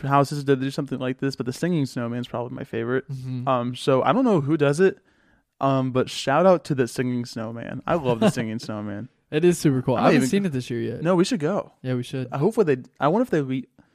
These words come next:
Speaker 1: dang.
Speaker 2: bet they leave it up.
Speaker 1: They probably leave it up for a bit, I
Speaker 2: Mm-hmm.
Speaker 1: hope. Um, but
Speaker 2: I
Speaker 1: thank
Speaker 2: went
Speaker 1: you.
Speaker 2: through Storybook Lane,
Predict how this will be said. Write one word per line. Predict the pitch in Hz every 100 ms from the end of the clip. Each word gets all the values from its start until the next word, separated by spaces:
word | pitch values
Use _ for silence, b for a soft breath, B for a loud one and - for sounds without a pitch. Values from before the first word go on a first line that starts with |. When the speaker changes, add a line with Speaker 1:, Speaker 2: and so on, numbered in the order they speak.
| b b b _ -
Speaker 1:
dang. | 147
Speaker 2:
bet | 170 139
they | 127
leave | 120
it | 107
up. | 101 -
Speaker 1:
They |
probably | 160 151 113
leave | 110
it | 107
up | 92
for | 98
a | 98
bit, | 98 98 139
I | 120
Speaker 2:
Mm-hmm. | 120
Speaker 1:
hope. | 110 107 - _ _ _ _ _ _ -
Um, | 127 117 117 120 b b b -
but | 127
Speaker 2:
I |
Speaker 1:
thank | 190
Speaker 2:
went | 226
Speaker 1:
you. | 170 151
Speaker 2:
through |
Storybook | 170 165 147 131
Lane, | 131 156 139 123